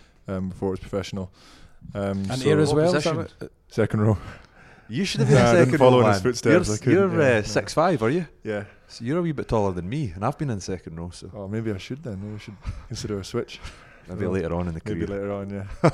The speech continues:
Speaker 1: I get a bit slower. Get a bit
Speaker 3: <laughs> Aye.
Speaker 1: slower. I'm on the board at the moment, but,
Speaker 3: <laughs>
Speaker 1: uh, so,
Speaker 2: So you
Speaker 1: yeah.
Speaker 2: played for Ayr and Glasgow District, is that right?
Speaker 1: Uh, yeah. So you
Speaker 2: Yeah.
Speaker 1: played for, yeah, Ayr and Glasgow District.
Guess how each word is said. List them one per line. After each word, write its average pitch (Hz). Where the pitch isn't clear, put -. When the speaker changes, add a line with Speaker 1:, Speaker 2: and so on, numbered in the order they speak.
Speaker 1:
I 185
get 117
a 113
bit 107
slower. 107
Get 151
a -
bit 214
Speaker 3:
<laughs> -
Aye. 156
Speaker 1:
slower. 214
I'm 113
on 127
the 131
board 120
at 117
the 107
moment, 107
but, 104
Speaker 3:
<laughs> -
Speaker 1:
uh, 117
so, 123
Speaker 2:
So 139
you 143
Speaker 1:
yeah. -
Speaker 2:
played 160
for 165
Ayr 165
and 180
Glasgow 170
District, 160
is 131
that 135
right? 131
Speaker 1:
Uh, 117
yeah. 110
So -
you 104
Speaker 2:
Yeah. 98
Speaker 1:
played 107
for, 98
yeah, 101
Ayr 95
and 95
Glasgow 95
District. -